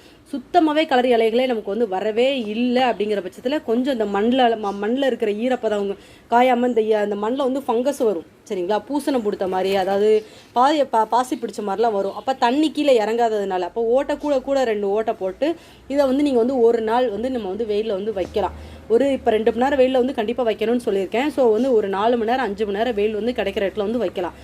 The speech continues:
அப்படி வைக்க, வ-, கீழே ஓட்டை போட்டு நல்லா தண்ணி ஊத்திட்டு நீங்க வந்து வைக்கணும். வைக்கும்போது வந்து பாத்தீங்கன்னா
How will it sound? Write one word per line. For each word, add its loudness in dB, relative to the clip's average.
அப்படி -2
வைக்க, 2
வ-, 2
கீழே 0
ஓட்டை 4
போட்டு -4
நல்லா 0
தண்ணி -4
ஊத்திட்டு -4
நீங்க 0
வந்து 0
வைக்கணும். -2
வைக்கும்போது 0
வந்து 0
பாத்தீங்கன்னா -2